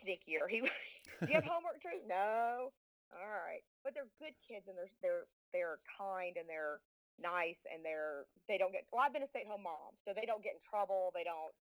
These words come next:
Speaker 2: Okay.
Speaker 1: Sam has a great group of friends at school, and they're all the smart kids that are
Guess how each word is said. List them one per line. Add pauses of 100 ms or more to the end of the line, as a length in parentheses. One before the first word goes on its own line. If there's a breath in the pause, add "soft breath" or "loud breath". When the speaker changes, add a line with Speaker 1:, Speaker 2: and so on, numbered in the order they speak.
(300)
Speaker 2:
Okay.
Speaker 1:
Sam
has
a
great
group
of
friends
at
school,
and
they're
all
the
smart
kids
that
are